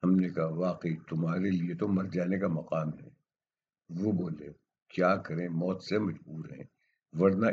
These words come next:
इस जिंदगी से तो मौत वाकई अच्छी थी।" हमने गुफ्तगू का रुख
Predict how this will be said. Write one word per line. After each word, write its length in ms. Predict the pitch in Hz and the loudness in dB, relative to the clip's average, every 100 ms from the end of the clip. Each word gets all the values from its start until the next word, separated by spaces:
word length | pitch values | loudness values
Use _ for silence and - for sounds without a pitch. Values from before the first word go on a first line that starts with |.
| 85 | 2
इस 220 | 80 - | -4 -2
जिंदगी 420 | 90 92 80 87 | 0 2 0 -2
से 180 | 85 - | -4 -4
तो 100 | 120 | 0
मौत 360 | 104 87 - - _ 80 | 2 2 -2 -8 _ -2
वाकई 280 | 80 - 90 | 0 0 -2
अच्छी 380 | 82 - - | -2 -4 -2
थी।" 200 | 82 - - _ _ _ _ _ _ - _ | -2 -4 -20 _ _ _ _ _ _ -20 _
हमने 260 | 139 165 131 | 8 10 10
गुफ्तगू 500 | 95 113 - 120 82 | 6 2 0 -2 0
का 120 | 87 | 2
रुख 300 | 117 135 - | 2 0 -2